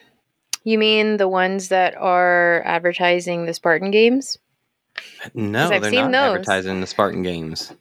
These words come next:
Speaker 2: The
Speaker 1: I
Speaker 2: video shows the Spartan Games, but the
Speaker 1: Right.
Speaker 2: advertisement is
Speaker 1: For a Spartan race?
Speaker 2: twenty twenty-one, twenty twenty-one season is now open. Experience victory like the pros did at the Spartan Games.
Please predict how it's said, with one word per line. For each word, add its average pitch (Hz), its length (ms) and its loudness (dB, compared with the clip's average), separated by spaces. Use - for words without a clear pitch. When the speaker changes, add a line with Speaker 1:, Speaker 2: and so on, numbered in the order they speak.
Speaker 2:
The 117 100 2
Speaker 1:
I - 40 2
Speaker 2:
video 139 960 2
shows 156 480 2
the 120 100 0
Spartan 107 460 -2
Games, 98 420 0
but 117 140 -2
the 113 100 -2
Speaker 1:
Right. 143 140 2
Speaker 2:
advertisement 127 680 0
is 120 520 2
Speaker 1:
For 196 300 2
a - 120 0
Spartan 185 280 2
race? 196 100 -2
Speaker 2:
twenty 190 220 4
twenty-one, 165 520 0
twenty 147 260 2
twenty-one 175 460 2
season 143 320 2
is 123 100 0
now 131 240 2
open. 127 460 0
Experience 123 540 -2
victory 104 580 -2
like 104 300 -4
the - 60 -10
pros 110 480 0
did 107 240 0
at 101 120 0
the 92 100 -10
Spartan 104 400 -2
Games. 87 320 -6